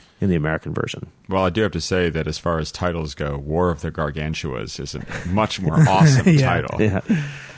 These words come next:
Speaker 1: Uh, and I, I mean, I don't know how well Frankenstein Conquers the World did in the United States, but, you know, the fact that they didn't want a sequel to that, it's probably a good thing, 'cause I, I like the American,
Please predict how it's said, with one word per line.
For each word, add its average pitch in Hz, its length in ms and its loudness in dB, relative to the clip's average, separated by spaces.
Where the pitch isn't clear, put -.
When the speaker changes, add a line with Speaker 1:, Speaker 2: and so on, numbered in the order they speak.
Speaker 1:
Uh, 95 680 4
and 123 300 2
I, 123 300 2
I 120 160 4
mean, 117 340 6
I 110 120 2
don't 113 460 2
know 110 140 6
how 107 160 4
well 98 340 6
Frankenstein 98 600 0
Conquers 90 380 0
the 82 60 -2
World 90 280 4
did 104 260 6
in 110 300 6
the 101 80 8
United 85 400 2
States, 90 540 0
but, 80 220 0
you 82 140 0
know, 76 140 0
the 82 100 -2
fact 107 320 0
that 95 120 -2
they 85 120 0
didn't 95 380 2
want 80 180 0
a 76 40 -6
sequel 104 480 -2
to 78 120 -6
that, 76 320 -2
it's - 120 -20
probably 101 420 4
a 82 40 0
good 92 200 2
thing, 98 260 2
'cause 80 140 -4
I, 85 220 2
I 98 180 0
like 92 300 2
the 85 140 2
American, 85 720 0